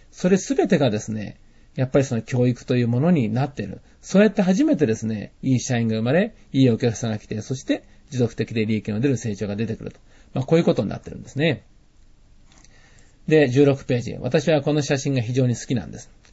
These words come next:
えー、そこに、えー、花があります。えー、この花はですね、ピンクの花、咲いてますね。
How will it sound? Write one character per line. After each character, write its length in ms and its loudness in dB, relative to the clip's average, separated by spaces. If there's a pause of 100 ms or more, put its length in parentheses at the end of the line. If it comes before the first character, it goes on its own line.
(360)
え 200 2
ー、 20 -4
そ 160 -2
こ 100 0
に、 260 0 (520)
え 380 0
ー、 20 -4
花 320 2
が 280 -2 (160)
あ 80 -14
り 80 -14
ま 100 -14
す。 220 -20 (640)
え 180 0
ー、 60 -4
こ 160 -2
の 360 2 (140)
花 340 -2
は 100 0
で 80 -10
す 140 -14
ね、 340 -12 (200)
ピ 120 0
ン 60 0
ク 120 -4
の 80 -4
花、 260 -12 (400)
咲 180 -8
い 40 -8
て 80 -12
ま 100 -12
す 100 -12
ね。 260 -6